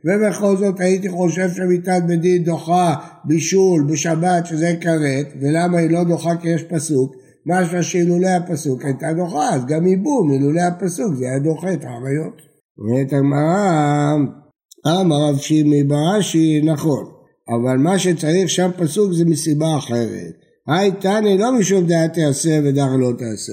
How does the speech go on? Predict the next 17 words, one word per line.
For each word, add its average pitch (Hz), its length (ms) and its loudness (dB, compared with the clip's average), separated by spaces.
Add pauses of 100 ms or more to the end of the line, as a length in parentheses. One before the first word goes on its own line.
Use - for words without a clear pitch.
בדרך 202 340 0
כלל 190 200 0
עשה 180 300 0
לא 190 160 2
דוחה 165 440 -2
דעשה 139 360 -2
שיש 131 260 -4
בו 131 180 -4
כרת. 117 340 -8 (300)
אז 117 120 -2
למה 165 280 2 (100)
פה 170 160 2
הייתי 160 180 0
חושב 151 340 -2
שימיתו 156 800 2 (240)
אפילו 156 380 2
בשבת? 120 720 -4